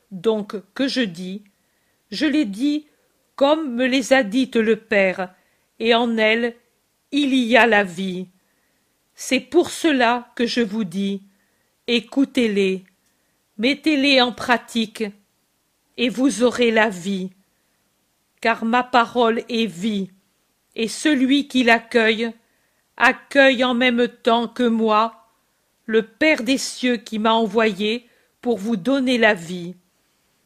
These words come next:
Et celui qui a Dieu en lui,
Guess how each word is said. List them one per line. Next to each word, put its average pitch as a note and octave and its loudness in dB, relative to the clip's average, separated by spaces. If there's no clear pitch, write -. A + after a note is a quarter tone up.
Et G#3+ -2
celui C4+ 0
qui A#3+ 2
a A#3 6
Dieu G#3+ -2
en G#3 -2
lui, G#3 -6